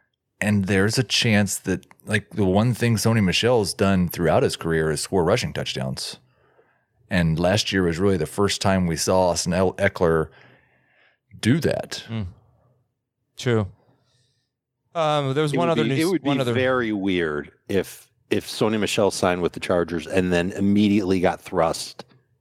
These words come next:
Speaker 3: into
Speaker 1: I mean, I don't
Speaker 3: that
Speaker 1: think he'd take
Speaker 3: role.
Speaker 1: all of the short yardage work, but I think if, if they spelled Eckler with Sony Michel, they're not doing it in the passing game. <laughs> Or
Speaker 3: No, no, no, no, no. But
Speaker 1: It would
Speaker 3: Heath,
Speaker 1: only
Speaker 3: think
Speaker 1: be
Speaker 3: about it. Why would they wanna telegraph?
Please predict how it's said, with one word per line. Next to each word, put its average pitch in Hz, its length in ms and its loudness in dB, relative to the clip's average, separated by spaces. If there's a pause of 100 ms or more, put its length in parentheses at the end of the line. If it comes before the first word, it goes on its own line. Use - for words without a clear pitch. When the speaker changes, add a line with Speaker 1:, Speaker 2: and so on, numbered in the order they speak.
(140)
Speaker 3:
into 101 180 0
Speaker 1:
I - 40 4
mean, 160 80 2
I - 20 2
don't 190 140 2
Speaker 3:
that 180 60 2
Speaker 1:
think 156 100 4
he'd 120 100 2
take 120 160 2
Speaker 3:
role. - 140 -6
Speaker 1:
all 139 280 4
of 85 180 0
the 95 200 2
short - 320 0
yardage 82 300 -2
work, 85 260 -4
but 95 80 -2
I 90 80 0
think 101 260 -2 (140)
if, 113 200 -8 (120)
if 110 260 -2
they 104 200 0
spelled 110 500 0
Eckler 87 560 -2 (320)
with 95 260 0
Sony 92 320 0
Michel, 73 640 -2 (320)
they're 90 140 2
not 90 260 0
doing 92 260 0
it 90 60 -2
in 87 80 -2
the 87 80 -4
passing 95 400 0
game. 90 420 -2
<laughs> - 420 -18
Or - 120 2
Speaker 3:
No, 233 160 0
no, 185 160 0
no, 202 160 0
no, 202 140 0
no. 170 220 0
But 147 260 -2
Speaker 1:
It 156 60 0
would 135 100 2
Speaker 3:
Heath, 139 80 2
Speaker 1:
only 156 120 2
Speaker 3:
think 117 120 0
Speaker 1:
be 139 80 2
Speaker 3:
about 104 220 2
it. 92 100 -8 (400)
Why 135 260 0
would 196 200 0
they 175 100 0
wanna 151 360 0
telegraph? 113 920 -2